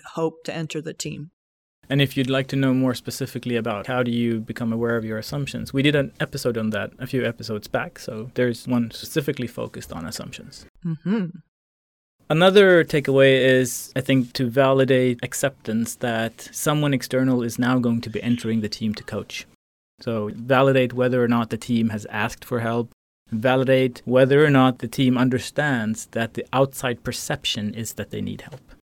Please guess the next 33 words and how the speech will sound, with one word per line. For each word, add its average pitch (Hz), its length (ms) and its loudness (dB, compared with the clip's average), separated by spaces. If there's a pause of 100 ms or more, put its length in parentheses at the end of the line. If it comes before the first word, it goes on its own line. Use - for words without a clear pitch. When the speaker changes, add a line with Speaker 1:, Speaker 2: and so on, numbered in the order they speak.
(320)
Speaker 1:
And 185 100 2
that 185 180 2
gets 196 160 0
back 180 260 0
to 196 100 0
feedback 165 500 -4
loops. - 480 -14 (260)
Do 196 120 -2
they 196 140 -2
actually 175 480 -6
have 156 480 -2
that 147 260 -4 (100)
insight 156 540 -4
about 156 260 -8
how 151 180 -8
they're 147 400 -6
perceived 156 520 -6
in 147 100 -8
the 151 100 -10
organization? 151 880 -8 (600)
And 240 160 4
then 254 280 4 (220)
have 339 300 -2
some 277 240 2
kind 220 280 0
of 175 220 0 (140)
agreement 185 960 0
or 147 340 -4 (300)
invitation 170 1040 -2 (100)
before 175 400 0
you 170 180 -4
start 156 480 -6
coaching. - 520 -6